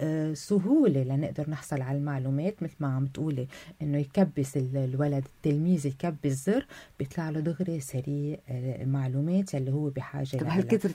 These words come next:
Speaker 2: المعلومات هل ساعة بتساعد أو عم تشتت التلميذ؟
Speaker 1: هون السؤال، هيدا سؤال أساسي. أكيد في كترة معلومات، ولكن هون دور المعلم، الأستاذ، الدور الإيجابي لإله، إنه هون هو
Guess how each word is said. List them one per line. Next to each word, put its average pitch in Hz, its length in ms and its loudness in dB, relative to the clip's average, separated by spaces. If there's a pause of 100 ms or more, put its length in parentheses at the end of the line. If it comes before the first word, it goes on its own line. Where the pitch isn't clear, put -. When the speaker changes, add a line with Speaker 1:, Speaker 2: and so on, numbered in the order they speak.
Speaker 2:
المعلومات 165 460 0
هل 190 120 2
ساعة 185 340 2
بتساعد 190 560 0
أو 135 120 6
عم 139 80 0
تشتت 131 560 -6
التلميذ؟ 131 680 -4 (440)
Speaker 1:
هون 294 200 6
السؤال، 143 520 0
هيدا 190 220 4
سؤال 190 340 2
أساسي. 147 640 -2 (280)
أكيد 269 360 2
في - 240 -6
كترة 202 420 2
معلومات، 143 540 0 (220)
ولكن 185 520 0 (340)
هون 226 280 2
دور 175 200 0
المعلم، 135 880 -2
الأستاذ، 151 520 -6 (100)
الدور 147 420 -4
الإيجابي 135 680 -2
لإله، 131 360 -6 (680)
إنه 151 280 0
هون 262 460 2 (180)
هو 240 180 -2